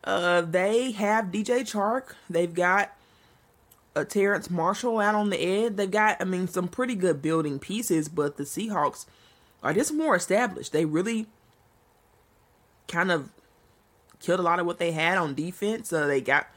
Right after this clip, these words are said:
they did keep Brian Burns, who was a threat to, to be reckoned with. He, he is very good, but th-, there's still a lot of room to grow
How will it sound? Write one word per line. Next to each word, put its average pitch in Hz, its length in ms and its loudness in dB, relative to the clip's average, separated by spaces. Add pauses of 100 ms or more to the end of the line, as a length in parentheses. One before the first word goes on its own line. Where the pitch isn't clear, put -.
(320)
they 156 100 0
did 170 340 4
keep 170 260 -6
Brian 165 360 0
Burns, 160 460 0
who 185 100 -2
was 156 180 2
a 143 140 2 (320)
threat 160 380 0
to, 165 100 -10 (220)
to 160 100 -8
be 156 180 -8
reckoned 170 380 -2
with. 175 180 -4
He, 156 240 -2
he 165 240 -4
is 170 120 -2
very 165 260 0
good, 156 400 -4
but - 240 2 (1080)
th-, - 200 -2
there's 233 240 0
still 453 260 4
a - 20 2
lot 170 340 6
of 151 120 2
room 165 300 2
to 151 160 -2
grow 135 380 -2